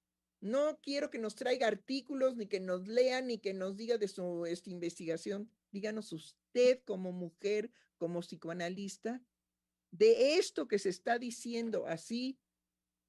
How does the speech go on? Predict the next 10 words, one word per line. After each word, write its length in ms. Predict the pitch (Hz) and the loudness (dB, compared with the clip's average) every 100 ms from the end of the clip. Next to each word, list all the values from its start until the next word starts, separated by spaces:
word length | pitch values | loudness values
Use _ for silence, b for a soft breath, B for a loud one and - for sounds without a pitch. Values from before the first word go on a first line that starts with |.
| _ | _
se 200 | - 208 202 | -2 2 2
sienten 540 | - 247 254 247 233 | 0 -4 -4 -2 -2
dislocados. 920 | 214 185 170 160 165 143 139 262 - _ _ _ _ _ _ _ | -2 0 0 0 -2 -2 -4 -10 -18 _ _ _ _ _ _ _
¿Usted 340 | 190 - 277 - | -14 -4 -4 -2
qué 140 | 262 | -2
opina? 680 | 254 - 254 302 247 123 - _ _ _ _ _ | -2 -8 -8 -6 -4 -6 -14 _ _ _ _ _
Queremos 420 | 233 262 302 - | 2 2 -4 -8
escuchar 500 | 240 - 185 254 247 | -8 -8 -4 -2 -2
su 160 | 247 254 | -2 -4
opinión, 920 | 233 _ 196 190 208 233 254 277 | -4 _ -10 -6 -4 -2 -4 -6